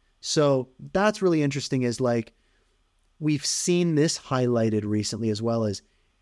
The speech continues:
sure, the network being performant is really important. Sure, the governance structure is really important, but what is the experience like building?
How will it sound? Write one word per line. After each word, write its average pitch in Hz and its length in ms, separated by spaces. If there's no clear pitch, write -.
sure, 180 600
the 127 80
network 127 480
being 123 220
performant 120 580
is 107 120
really 110 180
important. 85 500
Sure, 190 460
the 156 100
governance 139 420
structure - 380
is 104 120
really 107 200
important, 101 480
but - 160
what 135 320
is 208 140
the 214 100
experience 139 1080
like 110 280
building? 98 520